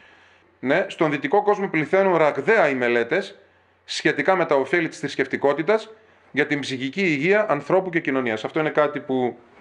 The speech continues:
ε, στον ελληνικό δημόσιο λόγο μην περιμένετε να το ακούσετε εύκολα, διότι υπάρχει εδώ και δεκαετίες σχεδόν πλήρης αποκλεισμός,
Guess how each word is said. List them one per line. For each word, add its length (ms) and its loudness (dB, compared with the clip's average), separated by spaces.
ε, 160 -10
στον 240 -2
ελληνικό 600 2
δημόσιο 420 -2
λόγο 380 2
μην 140 -4
περιμένετε 760 -2
να 200 -8
το 460 -8
ακούσετε 440 -6
εύκολα, 480 -4
διότι 340 0
υπάρχει 340 -2
εδώ 160 0
και 180 -2
δεκαετίες 840 -2
σχεδόν 640 -2
πλήρης 440 0
αποκλεισμός, 800 -6